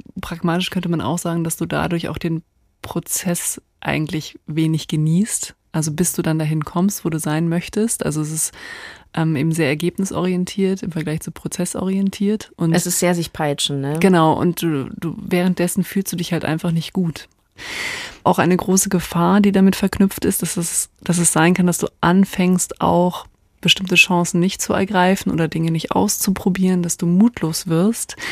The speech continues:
Speaker 1: weil du vielleicht lauter Gefahren für deinen Selbstwert eben witterst hinter verschiedenen Ecken. Und, ähm, das nimmt dir auf Dauer die Lebendigkeit tatsächlich aus dem Leben.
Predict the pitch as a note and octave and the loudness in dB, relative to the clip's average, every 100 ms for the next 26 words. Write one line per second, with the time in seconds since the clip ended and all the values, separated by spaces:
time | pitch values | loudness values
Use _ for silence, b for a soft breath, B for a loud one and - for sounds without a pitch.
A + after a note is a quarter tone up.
0 | B B B B - D#3+ E3 E3+ G3 G3+ | B B B B -6 2 4 6 6 4
1 | G3 - - E3+ F3+ F3 - F3 E3+ F3 | 2 -2 -6 -2 0 0 0 2 2 2
2 | - E3+ E3 E3+ E3 _ _ - E3+ F3+ | 2 2 4 4 0 _ _ -4 0 2
3 | F3 F#3 F#3 F3 E3+ D#3+ E3+ F#3 - - | 4 4 4 4 2 2 0 0 -6 2
4 | E3 D#3 - F3 E3 E3+ E3 - E3 D#3+ | 6 6 2 0 0 2 2 4 2 0
5 | - - - E3+ F3+ - E3 F#3 F3 E3+ | -2 -8 0 2 2 4 2 4 2 2
6 | - - D#3+ E3+ B B B B B _ | -2 0 2 2 B B B B B _
7 | F3+ F3 E3+ - E3+ E3+ E3+ E3+ E3+ _ | 4 6 6 2 2 4 4 2 0 _
8 | - F3+ - F#3+ G#3 A3 F3+ D#3 - E3+ | 0 0 6 8 8 8 4 0 0 0
9 | F3 F3 E3+ E3 D#3+ E3+ - D#3 - D3 | 2 2 2 2 0 0 -4 -4 -4 -2
10 | D#3 E3 - D3+ D#3 D3+ D3+ D3+ | -4 -4 -4 -2 0 2 2 2